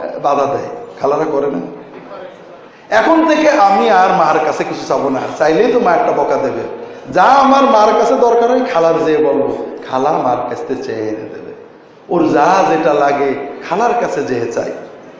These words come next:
এইরকম বাচ্চা যদি কোনো মায়ের থাকে, মা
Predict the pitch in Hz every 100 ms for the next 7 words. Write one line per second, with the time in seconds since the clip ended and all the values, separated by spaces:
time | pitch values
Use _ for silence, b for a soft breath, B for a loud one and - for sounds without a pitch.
0 | - B B 233 302 311 302 311 311 302
1 | - - 262 262 269 254 240 226 208 208
2 | 208 165 170 170 - 156 170 147 127 -
3 | - 143 156